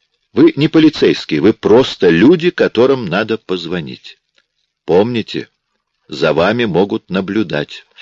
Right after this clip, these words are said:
Один неверный ход, и вся операция будет сорвана. В детали могу не вдаваться. И так все ясно, да? Три детектива кивнули. Если увидите там кого-то из этой троицы,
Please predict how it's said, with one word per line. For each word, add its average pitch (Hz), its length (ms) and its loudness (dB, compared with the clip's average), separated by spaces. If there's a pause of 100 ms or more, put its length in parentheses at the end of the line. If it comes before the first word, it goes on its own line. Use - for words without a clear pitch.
(120)
Один 80 380 0
неверный 107 500 4
ход, - 520 0 (280)
и 76 100 -6
вся 104 300 -2
операция 95 600 -2
будет 95 280 -4
сорвана. 87 560 -8 (1400)
В 156 100 -10
детали 156 360 2
могу 131 240 0
не 123 100 -2
вдаваться. 87 600 -4 (380)
И 117 120 0
так 78 220 -4
все - 200 -4
ясно, 67 380 -6
да? 104 200 -2 (1160)
Три 98 360 0
детектива 92 600 -2
кивнули. 69 500 -8 (1400)
Если 117 480 2
увидите 110 560 0
там 113 280 -2
кого-то 98 400 0
из 85 140 0
этой 98 220 -2
троицы, 127 560 0